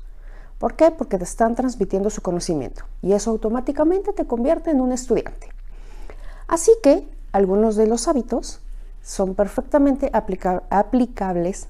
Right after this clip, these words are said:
al running. Algunos ya me los voy a saltar,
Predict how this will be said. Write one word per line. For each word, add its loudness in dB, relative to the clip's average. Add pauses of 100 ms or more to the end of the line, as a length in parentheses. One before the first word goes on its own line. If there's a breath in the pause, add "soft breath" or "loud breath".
(160)
al 2
running. -8 (1500 loud breath)
Algunos 8
ya 6
me 4
los 4
voy 2
a 0
saltar, 0